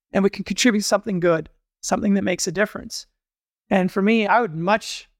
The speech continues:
prefer to have harmony and peace and spend time in nature and just going taking pretty pictures of animals,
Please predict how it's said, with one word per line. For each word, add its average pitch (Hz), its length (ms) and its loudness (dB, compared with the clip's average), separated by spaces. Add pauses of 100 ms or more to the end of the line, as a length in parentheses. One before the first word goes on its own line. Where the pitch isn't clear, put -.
(360)
prefer 202 540 2
to 185 100 0
have 175 480 -2
harmony 190 920 0 (160)
and 175 300 -6
peace 208 480 2 (280)
and 196 120 -2
spend 202 260 0
time 202 260 0
in 190 120 -2
nature 185 420 -2
and 175 100 -2
just 175 140 -8
going 175 180 2
taking 165 240 -6
pretty 170 220 -2
pictures 156 380 -6
of 160 100 -10
animals, 170 440 -6